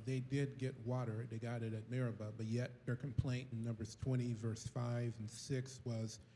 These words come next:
that they didn't have figs, vines, pomegranates, and things like that they had had in Mitzrayim or Egypt. So they're making a comparison of what they had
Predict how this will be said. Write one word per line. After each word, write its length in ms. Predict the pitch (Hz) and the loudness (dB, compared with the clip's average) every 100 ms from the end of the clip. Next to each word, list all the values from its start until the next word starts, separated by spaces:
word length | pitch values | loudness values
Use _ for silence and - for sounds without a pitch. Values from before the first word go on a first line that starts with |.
| - - | -20 -4
that 140 | 117 - | -4 2
they 120 | 120 | 2
didn't 300 | 123 120 117 | 2 2 2
have 380 | 113 113 113 110 - - | 2 2 0 -2 -6 2
figs, 540 | 131 127 127 127 - 120 110 | 6 6 6 2 -2 -4 0
vines, 520 | 120 120 117 117 - - | 0 2 2 0 0 2
pomegranates, 840 | 123 120 120 120 117 117 120 - 120 | 4 2 2 2 4 0 -2 -6 -4
and 180 | 110 - | -4 0
things 340 | 127 120 113 | 2 2 0
like 180 | 131 120 | -2 0
that 200 | 120 110 | -2 -2
they 140 | 120 123 | -2 -2
had 160 | 110 | 0
had 300 | 113 120 120 120 | 0 0 0 -2
in 80 | 110 | 0
Mitzrayim 580 | 120 123 - 117 120 113 | 0 0 -2 0 0 0
or 100 | 117 - | -4 -2
Egypt. 320 | 135 131 110 - - - - - - - - | 0 0 -2 -4 -16 -20 -20 -20 -20 -20 -20
So 220 | - 135 123 | 2 4 4
they're 120 | 123 | 4
making 360 | 127 135 151 123 | 4 2 0 -2
a 60 | |
comparison 680 | - 135 135 131 131 - 117 | -2 0 2 2 2 0 0
of 120 | 110 113 | -2 -2
what 200 | 123 - | -4 -2
they 100 | 123 | -4
had 320 | 110 120 | -2 0